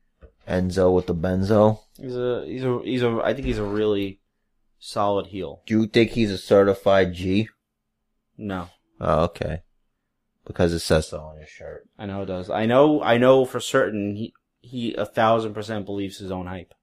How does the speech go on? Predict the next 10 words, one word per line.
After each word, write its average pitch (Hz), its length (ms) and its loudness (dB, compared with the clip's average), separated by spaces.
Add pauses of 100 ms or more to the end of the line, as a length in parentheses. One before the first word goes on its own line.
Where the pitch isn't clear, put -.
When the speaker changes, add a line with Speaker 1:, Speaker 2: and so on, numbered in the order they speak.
(460)
Speaker 1:
Do 104 60 2
you 120 220 6
think 131 380 4
Ruby 113 300 8
Riott 107 540 8 (500)
and 95 220 6
the 92 100 6
Riott 98 460 6
Squad 95 680 4
Speaker 2:
Riott. 113 680 4